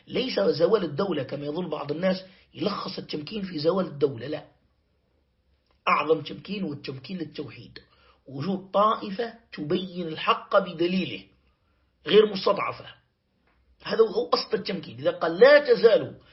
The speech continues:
طائفة من أمتي على الحق ظاهرين"، هذا التمكين لا ينقطع من الأمة حتى تحت-، تأتي الريح الطيبة، لأن التمكين نوعان: التمكين بالدولة هذا أحيانًا،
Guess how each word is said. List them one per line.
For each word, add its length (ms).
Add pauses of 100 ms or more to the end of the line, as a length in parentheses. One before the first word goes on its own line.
(320)
طائفة 600
من 280
أمتي 400
على 200
الحق 300
ظاهرين"، 420
هذا 180
التمكين 460
لا 80
ينقطع 480
من 120
الأمة 340
حتى 260
تحت-، 280
تأتي 400
الريح 200
الطيبة، 480 (1080)
لأن 120
التمكين 480
نوعان: 440 (140)
التمكين 560
بالدولة 680
هذا 340
أحيانًا، 480